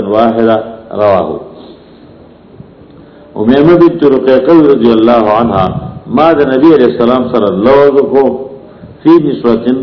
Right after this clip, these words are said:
په نورو زنانو کې هم چې هغه وی، نو لوز مونږ دیو کو. نبی علیہ السلام مونږ ته وی، "فی ما استطعنا و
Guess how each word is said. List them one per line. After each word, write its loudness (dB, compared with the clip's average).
په 0
نورو 4
زنانو 0
کې -4
هم 0
چې 0
هغه 2
وی، 2
نو -4
لوز 4
مونږ -2
دیو 2
کو. -4
نبی 2
علیہ 2
السلام -2
مونږ -4
ته 0
وی، 0
"فی 2
ما 4
استطعنا -2
و -6